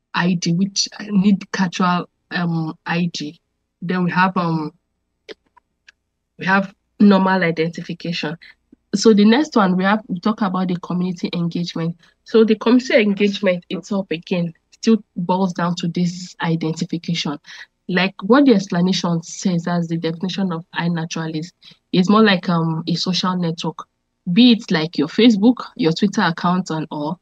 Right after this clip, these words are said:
So it's more like, um, a social network, which is actually a non-profit organization. So there's a community interaction, community engagement that goes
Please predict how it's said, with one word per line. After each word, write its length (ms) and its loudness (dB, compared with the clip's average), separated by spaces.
So 240 2
it's 400 2
more 240 6
like, 300 4
um, 280 0
a 80 0
social 400 -2
network, 560 -6
which 220 2
is 240 0
actually 400 0
a 40 0
non-profit 520 -6
organization. 880 -6
So 320 4
there's 300 0
a 80 -2
community 640 4
interaction, 840 -4
community 400 2
engagement 520 0
that 180 -8
goes 260 -2